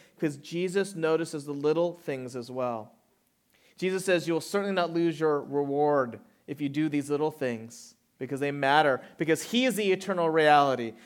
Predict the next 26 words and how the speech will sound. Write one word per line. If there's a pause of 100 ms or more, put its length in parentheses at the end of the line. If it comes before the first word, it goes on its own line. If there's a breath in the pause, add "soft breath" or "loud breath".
that
holds
the
universe
together. (300 loud breath)
And
so
you
see,
friends,
in
Christ, (240 loud breath)
everything
you
do
has
eternal
significance.
Nothing
you
offer
to
Christ (320 soft breath)
goes
to
waste.